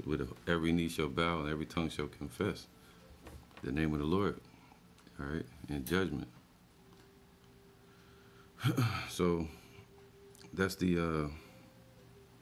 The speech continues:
the wheels, we know that's the chariots, all right?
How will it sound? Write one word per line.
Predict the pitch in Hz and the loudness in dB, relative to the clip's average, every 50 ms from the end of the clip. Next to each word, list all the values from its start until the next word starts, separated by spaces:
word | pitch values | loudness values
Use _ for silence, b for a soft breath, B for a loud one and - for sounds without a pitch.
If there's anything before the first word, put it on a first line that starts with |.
| - - - - - - - - - - - | -20 -20 -20 -20 -20 -20 -20 -20 -20 -10 -4
the | - 85 | -2 0
wheels, | 78 78 92 104 101 98 90 82 78 | 2 4 4 6 6 4 4 4 4
we | 85 90 | 4 4
know | 87 82 | 4 4
that's | 82 85 85 | 2 0 -2
the | - - | -4 -6
chariots, | - - 95 95 90 82 82 80 - - - - - - - - - - - - - - - - - - - - - - - - - - - - - - - - - - - - - - 62 | 0 2 2 4 4 2 2 -2 -4 -8 -16 -20 -20 -20 -20 -20 -20 -20 -20 -20 -20 -20 -20 -20 -20 -20 -20 -20 -20 -20 -20 -20 -20 -20 -20 -20 -20 -20 -20 -20 -20 -20 -20 -20 -12 -8 -6
all | 67 | -4
right? | 69 73 76 78 - | -2 0 0 0 -2